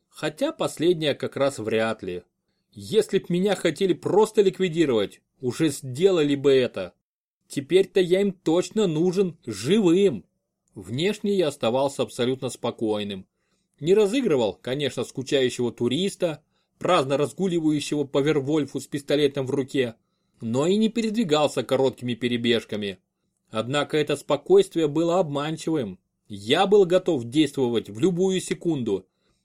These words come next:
Действовать жестко и решительно. Как учили, одним словом.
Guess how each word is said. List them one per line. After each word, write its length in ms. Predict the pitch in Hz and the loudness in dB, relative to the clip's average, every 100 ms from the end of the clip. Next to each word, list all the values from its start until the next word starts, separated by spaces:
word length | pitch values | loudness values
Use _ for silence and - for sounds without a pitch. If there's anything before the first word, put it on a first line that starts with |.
| _ | _
Действовать 560 | 107 143 160 160 151 127 | -4 0 0 2 0 -2
жестко 480 | 104 143 196 - 120 | -2 2 2 0 -2
и 140 | 135 | 0
решительно. 800 | 185 - 170 185 175 147 107 92 _ _ _ _ | 0 -2 -2 -2 -4 -4 -6 -8 _ _ _ _
Как 220 | - 160 233 | -6 -2 0
учили, 640 | 196 - 208 147 98 - _ | -2 -4 -2 0 -2 -4 _
одним 320 | 113 113 120 113 | -6 -4 -4 -6
словом. 500 | 117 107 98 87 | -4 -2 -2 -6